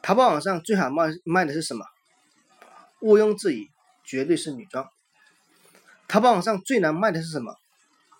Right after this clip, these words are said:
同时也是女装。因为淘宝网女装是最成熟的类目之一，也是竞争最激烈的类目之一。行业有句话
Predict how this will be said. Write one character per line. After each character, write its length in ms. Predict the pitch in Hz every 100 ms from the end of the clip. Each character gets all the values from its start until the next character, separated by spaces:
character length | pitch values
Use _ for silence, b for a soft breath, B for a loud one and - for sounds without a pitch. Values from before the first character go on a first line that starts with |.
| -
同 260 | - 185
时 320 | 202 135 139 _ _
也 180 | 139 117
是 140 | 170
女 160 | 131 104
装。 200 | 123 131 _ _ _ _ _ _ _ B B B B
因 160 | 247 285
为 220 | 233 -
淘 200 | - 185
宝 140 | 233 269
网 160 | 185 - _ _
女 220 | 147 135
装 120 | 170
是 240 | 175 151 -
最 240 | - 233
成 260 | - - 135
熟 120 | 139
的 160 | 123 104
类 180 | 139 160
目 140 | 147
之 200 | - 143
一， 140 | 151 185 b b
也 100 | 131
是 140 | 160
竞 280 | 160 196 165
争 240 | 156 160 - _ _
最 280 | - 214 135
激 240 | - 143
烈 160 | 139 123
的 140 | - - _
类 160 | 127
目 140 | 120 110
之 180 | - 117
一。 120 | 120 _ _ _ _ _ B B B B
行 180 | - 196
业 80 | 247
有 120 | 143
句 120 | 156
话 160 | 180